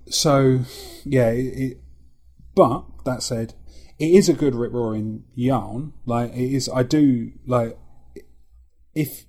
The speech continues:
you know, I picked it all up in Comixology sales, and it's, and I am glad, I am enjoying it. So I've been reading that. Um,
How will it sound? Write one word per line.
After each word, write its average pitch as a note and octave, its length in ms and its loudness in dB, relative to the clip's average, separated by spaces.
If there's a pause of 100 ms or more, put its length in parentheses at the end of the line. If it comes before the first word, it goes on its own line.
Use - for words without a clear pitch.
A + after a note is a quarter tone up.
(140)
you C3+ 120 -2
know, A2+ 60 -4
I B2 40 -2
picked C3+ 300 -6
it A2 60 -10
all A2+ 160 -10
up - 180 -12
in G#2 120 -10
Comixology G#2+ 640 -8
sales, G#2+ 540 -6
and A#2+ 200 -4
it's, - 320 -10 (400)
and C3+ 120 2
I B2+ 100 6
am B2 180 2
glad, A#2 380 -2 (100)
I A2 100 -8
am A2 160 -2
enjoying G#2 380 -8
it. - 180 -16
So A2+ 140 -6
I've A2+ 60 -4
been B2+ 100 -2
reading A2 280 0
that. F#2+ 220 -16 (120)
Um, C3 500 2